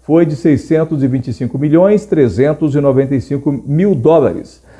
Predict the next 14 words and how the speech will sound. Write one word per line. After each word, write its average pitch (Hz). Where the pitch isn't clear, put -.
A 110
média 156
diária 139
ficou 151
em 147
quarenta 131
e 127
dois 110
milhões 165
trezentos 151
e 156
sete 135
mil 185
dólares 170